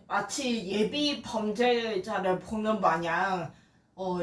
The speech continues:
예비로 물건 훔쳐가지는 않을까 감시하는 거 마냥 막 그렇게 따라다니면서 감시를 하는 게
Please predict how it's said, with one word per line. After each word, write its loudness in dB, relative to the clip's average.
예비로 4
물건 4
훔쳐가지는 0
않을까 2
감시하는 2
거 0
마냥 2
막 -6
그렇게 0
따라다니면서 2
감시를 -2
하는 2
게 -4